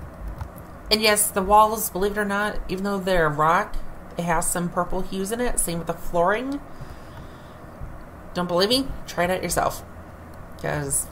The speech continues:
hmm. Yeah. And before we head upstairs and take a look at the second floor, let's look outside in the backyard. This backyard, I think, is very cute and very simplistic and just the right space for a little kid.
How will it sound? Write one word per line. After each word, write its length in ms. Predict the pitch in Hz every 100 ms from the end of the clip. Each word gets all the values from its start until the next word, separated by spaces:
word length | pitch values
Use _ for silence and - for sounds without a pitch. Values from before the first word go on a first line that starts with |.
| - - -
hmm. 180 | 202 208 - - - - - - - - - - - - - -
Yeah. 180 | 180 - - - - - - - - - - - - -
And 100 | 427
before 220 | 427 320
we 140 | 302
head 120 | 233
upstairs 540 | 196 - - 139 165 170
and 140 | 180
take 160 | 190 180
a 20 |
look 140 | 170
at 100 | 175
the 60 | 175
second 220 | 175 180
floor, 320 | 190 147 165 175 -
let's 240 | 240 - -
look 140 | -
outside 440 | - - 156 156 160
in 240 | 170 165
the 60 | 156
backyard. 520 | 165 151 - - 151 - - - - - - - -
This 140 | 254
backyard, 580 | 254 247 233 220 220 -
I 100 | 190
think, 200 | 185 185
is 120 | 175
very 180 | 165 160
cute 380 | 160 - 311 247 -
and 200 | 196 185
very 220 | 175 165 160
simplistic 960 | - - 175 - - 302 294 - 302 - - -
and 400 | - 202 202 214 208 - - -
just 260 | - 403 -
the 60 |
right 220 | 330 320
space 460 | - - 247 160 -
for 200 | - 202
a 60 | 202
little 200 | 208 208
kid. 300 | 214 143